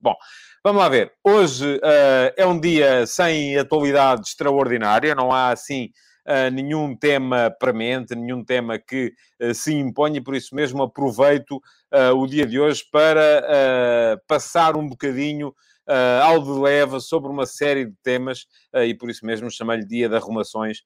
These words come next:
eh, no, eh, copy deste, hum, deste, <laughs> deste programa. Diz-me o João Correia, "Parabéns pelos quatrocentos e cinquenta." Obrigado, João.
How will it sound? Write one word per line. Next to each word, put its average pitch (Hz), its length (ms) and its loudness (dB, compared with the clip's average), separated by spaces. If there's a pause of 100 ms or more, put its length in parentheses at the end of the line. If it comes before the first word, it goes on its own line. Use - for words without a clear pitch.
(280)
eh, 120 140 -2
no, 123 400 2
eh, 107 180 2
copy 120 380 0
deste, 110 420 -4
hum, 98 540 -8 (360)
deste, 127 560 -2
<laughs> 123 560 0
deste 120 400 -6
programa. 107 380 -2
Diz-me 120 240 -6
o 131 40 -4
João 123 240 -2
Correia, 135 400 0 (260)
"Parabéns 139 420 2
pelos 131 220 -12
quatrocentos 127 460 -6
e 127 100 -14
cinquenta." 131 400 -6
Obrigado, 120 360 0
João. 143 260 2